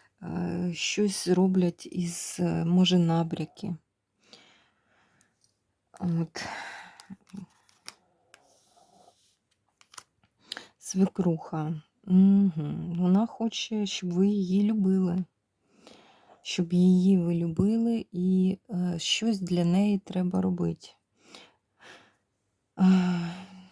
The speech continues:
ну так, щоб ви гроші, я так розумію, віддавали. От у вас зарплата, якусь суму ви маєте їй віддавати.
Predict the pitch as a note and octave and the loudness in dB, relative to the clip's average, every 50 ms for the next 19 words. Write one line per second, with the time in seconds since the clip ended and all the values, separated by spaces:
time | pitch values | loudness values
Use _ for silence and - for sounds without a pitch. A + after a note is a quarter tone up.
0 | _ _ _ _ _ - A3+ B3 B3 C4 B3+ - - F#3+ D#3 D#3 - - - - | _ _ _ _ _ -12 -6 -4 -4 -4 -4 -2 -2 -2 -2 -2 -4 -8 -12 -12
1 | - F#3+ - G3+ G3+ G#3+ A3+ A#3 A#3 A3+ - - - E3+ E3+ G3 A#3 B3+ A#3+ - | -12 -10 -6 -2 0 2 2 4 4 2 0 -2 -4 -4 -2 -2 0 -2 -2 -4
2 | - - E3 D#3+ - E3+ - - - F3 E3+ E3+ E3+ F3 F3 E3+ E3+ E3+ E3+ E3 | -4 -6 -6 -6 -8 -10 -14 -12 -12 -10 -6 -4 -2 0 0 0 0 0 -2 -2
3 | E3+ E3+ E3 E3 F3+ F3+ F3 E3 E3 D#3+ D#3+ E3 - - - - - - E3+ F3+ | -4 -4 -4 -2 -2 -2 -2 -2 -2 -4 -4 -4 -4 -6 -6 -8 -6 -2 0 0
4 | F3+ F3 F3 F#3 F#3+ F#3+ F#3+ - - A#3+ C4+ C4 - F#3 F3+ F3 F3+ - - F3+ | 0 0 0 0 -2 -2 -2 -4 -4 -4 -4 -4 -6 -6 -6 -6 -6 -8 -10 -12
5 | - - - - G#3+ A3+ A3+ G3+ F3+ F3+ F3 F3 F3 F3 F#3 F#3 F#3 - - F3+ | -12 -10 -6 -2 2 2 4 4 2 2 0 0 0 0 0 0 -2 -2 -4 -6
6 | E3+ F3 F3+ F3+ F3+ F3+ F3 F3+ F3+ F3 E3+ E3 D#3+ D#3+ - _ - F#3+ F#3 | -4 -2 -2 -2 -2 -2 -2 -2 -2 -2 -2 -4 -6 -8 -10 _ -12 -12 -12